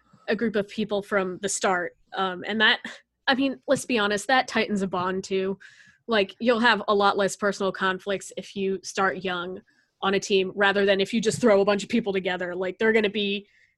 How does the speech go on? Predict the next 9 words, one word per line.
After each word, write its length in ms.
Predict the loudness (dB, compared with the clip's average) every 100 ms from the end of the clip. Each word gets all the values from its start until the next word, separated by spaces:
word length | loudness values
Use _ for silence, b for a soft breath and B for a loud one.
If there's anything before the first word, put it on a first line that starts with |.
| -8
clashing 380 | -2 -2 -2
personalities 840 | -2 -2 -2 -4 -6 -6 -6 -8 -8 B B _
and 80 | 6
there 80 | 6
are 40 |
gonna 140 | 6 2
be 80 | 0
people 300 | -2 -2 -2
fighting. 480 | -2 -4 -8 -12